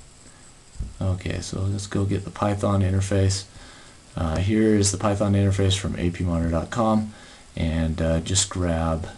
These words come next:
from this zip folder, open it. You only need to get, um, this A P M dot P Y. Okay,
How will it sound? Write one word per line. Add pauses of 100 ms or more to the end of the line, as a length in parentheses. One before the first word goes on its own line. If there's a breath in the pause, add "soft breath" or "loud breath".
(140)
from
this
zip
folder, (520 loud breath)
open
it.
You
only
need
to
get, (120)
um, (100)
this
A
P
M
dot
P
Y. (3500 loud breath)
Okay,